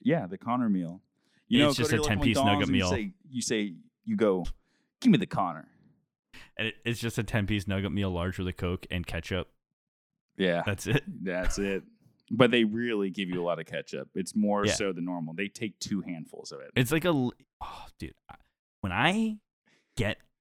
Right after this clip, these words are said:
Speaker 2: chicken nuggets and french fries and I ask for just ketchup and they give me two packets, I just stare at them like, "What's wrong with you? You think I two packets for all these fries and all these nuggets?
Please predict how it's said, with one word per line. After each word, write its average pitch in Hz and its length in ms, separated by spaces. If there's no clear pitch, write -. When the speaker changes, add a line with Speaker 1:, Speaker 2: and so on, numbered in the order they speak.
Speaker 2:
chicken 113 200
nuggets 113 260
and 104 100
french 95 160
fries 76 280
and 76 80
I 87 40
ask 98 320
for 101 140
just 92 280
ketchup 78 400
and 98 80
they 95 80
give 95 180
me 117 120
two 104 240
packets, - 640
I 101 140
just 143 220
stare 107 300
at - 120
them 65 280
like, - 320
"What's 110 140
wrong 95 220
with 76 80
you? - 40
You 101 60
think 131 180
I 117 80
two 131 220
packets 120 480
for 104 180
all 117 200
these 123 220
fries 117 440
and 104 100
all 123 320
these 120 360
nuggets? 117 640